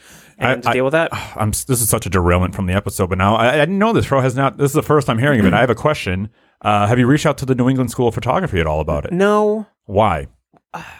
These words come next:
Speaker 1: I,
Speaker 2: So here's the
Speaker 1: I
Speaker 2: thing.
Speaker 1: just wasn't
Speaker 2: You're,
Speaker 1: sure exactly.
Speaker 2: you're being too much of a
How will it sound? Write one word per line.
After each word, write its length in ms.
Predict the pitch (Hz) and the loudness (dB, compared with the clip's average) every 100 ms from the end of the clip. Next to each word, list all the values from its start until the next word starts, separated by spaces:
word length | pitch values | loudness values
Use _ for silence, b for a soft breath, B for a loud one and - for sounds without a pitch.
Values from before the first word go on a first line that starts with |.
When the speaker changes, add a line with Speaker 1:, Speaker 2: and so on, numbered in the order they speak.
| _ | _
Speaker 1:
I, 320 | 165 180 180 | -10 -6 -4
Speaker 2:
So 60 | 170 | 0
here's 180 | 226 294 | 2 2
the 60 | |
Speaker 1:
I 40 | 214 | 2
Speaker 2:
thing. 100 | 185 | 0
Speaker 1:
just 120 | 196 | 2
wasn't 160 | 233 220 | 2 0
Speaker 2:
You're, 40 | |
Speaker 1:
sure 240 | 202 208 202 | 2 2 2
exactly. 680 | 160 170 175 180 165 160 | 2 -2 -2 -6 -4 -4
Speaker 2:
you're 120 | 156 143 | 0 0
being 340 | 113 180 202 | 2 0 0
too 160 | 123 143 | -2 -4
much 220 | 135 127 | -4 -4
of 80 | 98 | -4
a 80 | 87 | -8